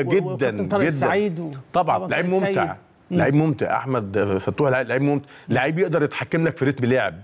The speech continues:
Speaker 2: فبالتالي تجديد فتوح ده حاجة مهمة جدًا، جدًا، جدًا. لو جت من خلال إنك بتبيع زيزو وتخلص كل الصفقات دي بما فيهم فتوح،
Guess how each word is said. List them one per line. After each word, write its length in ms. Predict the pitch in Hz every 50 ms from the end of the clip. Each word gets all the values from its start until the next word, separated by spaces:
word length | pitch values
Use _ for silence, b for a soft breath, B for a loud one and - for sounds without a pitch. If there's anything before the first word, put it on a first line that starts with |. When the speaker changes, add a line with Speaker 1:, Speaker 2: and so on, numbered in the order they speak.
| - B B B B B B B B B
Speaker 2:
فبالتالي 560 | - - 110 98 113 - - - 147 151 143
تجديد 380 | 120 - 110 98 92 123 135 139
فتوح 340 | - - - - - 123 107
ده 120 | 104 113
حاجة 220 | 101 - 120 110 113
مهمة 340 | 104 104 113 117 113 107
جدًا، 380 | 95 85 120 131 123 110 98 107
جدًا، 340 | 95 92 92 107 101 98 101 90
جدًا. 260 | 87 95 98 95 95 90 B B B B B
لو 220 | 113 110 107 110
جت 160 | 113 156 170 - -
من 120 | 135 117
خلال 460 | 101 - 127 117 123 127 123 110 98 - B B B B B B B -
إنك 280 | 104 101 101 107 95 90
بتبيع 380 | 107 95 95 104 131 139 123
زيزو 480 | 107 95 107 131 131 120 107 107 104 98 95 92
وتخلص 760 | 98 95 95 101 98 - - - 147 156 160 147 135 110 -
كل 400 | - - 165 175 185 180 165 147
الصفقات 420 | 127 - - 123 110 110 - 147
دي 80 | 131 131
بما 180 | 127 131 120 120
فيهم 220 | - - 160 147
فتوح، 420 | 120 131 123 - - 160 160 165